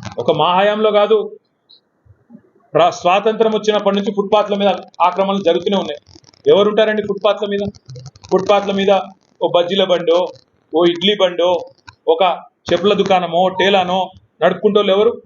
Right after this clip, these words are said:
ఏ దిక్కు లేకపోతే సొంతంగా తమ కాళ్ళ మీద తాము నిలబడి నెలకొక పది వేలు సంపాదించుకుంటోళ్ళు ఉంటారు. వాళ్లకు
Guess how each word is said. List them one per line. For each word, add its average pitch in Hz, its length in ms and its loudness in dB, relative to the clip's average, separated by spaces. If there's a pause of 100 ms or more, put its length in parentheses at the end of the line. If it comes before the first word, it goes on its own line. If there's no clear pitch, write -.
(640)
ఏ 208 40 4 (120)
దిక్కు 226 200 -6 (100)
లేకపోతే 202 400 -2 (680)
సొంతంగా 208 460 2
తమ 196 180 -2
కాళ్ళ 190 240 2
మీద 196 140 -6
తాము 185 180 -2
నిలబడి 208 320 2 (500)
నెలకొక 208 460 2 (540)
పది 175 160 2
వేలు 214 200 2
సంపాదించుకుంటోళ్ళు 190 680 -2
ఉంటారు. - 200 -6 (680)
వాళ్లకు 233 340 0